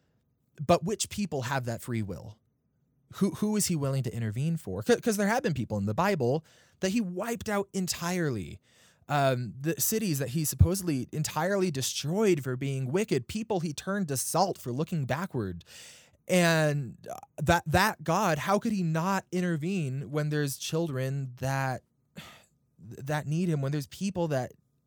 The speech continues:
are being taken advantage of? Whose free will does he care about more? And, and what about nonviolent,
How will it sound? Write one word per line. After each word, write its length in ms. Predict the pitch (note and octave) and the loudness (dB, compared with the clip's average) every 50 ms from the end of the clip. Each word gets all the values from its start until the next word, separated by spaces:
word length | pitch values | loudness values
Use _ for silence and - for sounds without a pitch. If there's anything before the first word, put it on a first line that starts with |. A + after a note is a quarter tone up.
| _ - | _ -8
are 160 | B2+ C3+ C3+ | -6 -4 -4
being 640 | B2+ C3 D3+ D#3 D#3+ D#3+ D#3 D#3 D3 C#3+ C#3 C3 - - _ _ _ _ _ _ _ _ _ _ _ _ _ | -2 0 0 2 2 2 2 2 0 -2 -2 -6 -8 -14 _ _ _ _ _ _ _ _ _ _ _ _ _
taken 320 | - F#3+ F#3 E3+ - F3+ | 2 2 4 4 4 2
advantage 540 | F3 D#3+ C3+ A#2 A2 E3 F#3 F3 D#3 C3 - | 0 0 -2 -2 0 2 2 2 2 2 0
of? 360 | A#2 G2+ F#2 F#2+ G2 G#2+ - _ _ _ _ _ _ _ _ _ _ _ _ _ _ | 0 -2 -2 -4 -6 -10 -12 _ _ _ _ _ _ _ _ _ _ _ _ _ _
Whose 320 | - - F#3+ G3+ G#3+ F#3+ - | -2 0 2 2 2 0 -2
free 240 | - - F#3+ F#3+ F3 | -2 -2 0 0 2
will 180 | D#3+ D#3 E3 | 2 0 0
does 140 | D#3 D3 - | 0 -2 -2
he 80 | C#3+ B2+ | -4 -6
care 260 | - - C#3 C#3 C#3 | -6 -4 -4 -2 0
about 220 | C3 C3 B2+ G#2+ | 0 0 0 0
more? 240 | C3+ D3+ E3+ E3+ D3 | 0 0 2 2 4
And, 180 | D3+ E3+ E3+ D#3+ | 4 2 2 0
and 320 | C3+ D3+ D#3+ F#3 F3+ E3+ | -2 -2 0 2 2 4
what 160 | F3 G#3 A#3 | 4 2 4
about 220 | A3+ A3 A3 F#3 D#3 | 4 2 2 2 0
nonviolent, 720 | D#3+ E3 A3 B3+ B3+ F#3+ B2+ G#2+ F#2+ E2+ F#2+ G2 F#2+ | -2 -2 -2 -2 -4 -2 -4 -4 -4 -6 -6 -8 -10